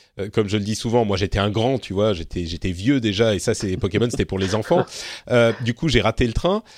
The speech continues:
Speaker 1: Est-ce que c'est l'épisode pour s'y replonger, ou est-ce qu'il vaut mieux attendre le vrai épisode, euh, Switch nouveau et pas juste une sorte de semi-remake du,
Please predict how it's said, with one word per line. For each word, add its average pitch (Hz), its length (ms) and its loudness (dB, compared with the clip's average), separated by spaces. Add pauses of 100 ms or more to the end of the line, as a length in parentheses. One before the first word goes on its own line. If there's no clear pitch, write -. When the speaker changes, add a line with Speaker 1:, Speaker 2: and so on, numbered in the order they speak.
(340)
Speaker 1:
Est-ce 135 240 2
que 170 220 2
c'est 135 180 0
l'épisode 131 640 0
pour 113 180 -2
s'y - 220 -4
replonger, 127 680 0 (260)
ou 131 120 4
est-ce 131 100 2
qu'il 127 140 -6
vaut 127 120 4
mieux 139 180 0
attendre 123 440 0
le 104 120 2
vrai 110 360 0
épisode, 107 640 0
euh, 98 140 2
Switch - 440 -4
nouveau 110 540 2
et 95 80 0
pas 104 200 0
juste 101 280 -6
une 87 100 -6
sorte 101 240 0
de 95 80 -2
semi-remake 98 720 -2
du, 82 300 -10